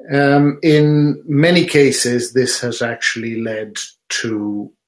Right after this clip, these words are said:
uh, people also acting against their employers, um, particularly in the cases of the pharmaceutical industry. There have been cases that are well documented.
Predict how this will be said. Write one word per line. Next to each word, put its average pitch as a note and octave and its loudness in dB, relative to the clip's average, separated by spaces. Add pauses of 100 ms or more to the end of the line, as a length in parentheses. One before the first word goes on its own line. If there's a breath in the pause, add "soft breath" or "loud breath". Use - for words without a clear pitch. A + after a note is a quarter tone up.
(160)
uh, F#2 -18 (760)
people B2 -6
also A2 -4
acting A#2+ -4
against A2 -4
their G2 -6
employers, - -10 (800 loud breath)
um, G2 -6 (360)
particularly A#2+ 2
in A2+ 0
the A2+ -4
cases G#2+ 0
of F#2+ -4
the - -12
pharmaceutical A2+ -2
industry. B2 2
There A2+ 4
have F#2 -6
been G2 -6
cases G2 -4 (100)
that F#2+ -10
are F#2+ -10 (240)
well G2+ -6
documented. A2+ 0